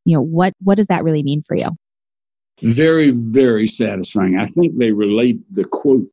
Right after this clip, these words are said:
Speaker 2: to Winston Churchill, and that it's been disputed whether he actually said it or not. There's so many things that re-, get related to Churchill and to Yogi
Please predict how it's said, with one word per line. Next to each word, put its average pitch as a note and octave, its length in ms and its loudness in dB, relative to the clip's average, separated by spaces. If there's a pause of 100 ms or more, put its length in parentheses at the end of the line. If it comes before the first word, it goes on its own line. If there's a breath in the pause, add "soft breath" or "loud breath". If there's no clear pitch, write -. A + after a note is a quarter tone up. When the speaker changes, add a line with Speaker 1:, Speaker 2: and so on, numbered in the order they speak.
(120)
Speaker 2:
to E2+ 520 0
Winston G#2 460 0
Churchill, F2 800 -4 (480 soft breath)
and F#2 380 0
that G#2 240 -2
it's - 200 -4
been A2+ 220 2
disputed A2 640 0
whether F#2+ 200 -4
he A2+ 180 0
actually F#2+ 380 -2
said A2+ 340 -2
it F#2 140 -6
or F#2+ 80 -2
not. F#2+ 240 -2
There's A#2+ 200 -2
so G3+ 120 2
many F#3 240 4
things B2+ 320 0
that A2+ 140 -4
re-, A2+ 220 0 (100)
get A#2+ 180 0
related G#2 480 -2
to F#2+ 120 -10
Churchill C3 540 -2
and B2+ 220 0
to A#2+ 80 2
Yogi A2 420 2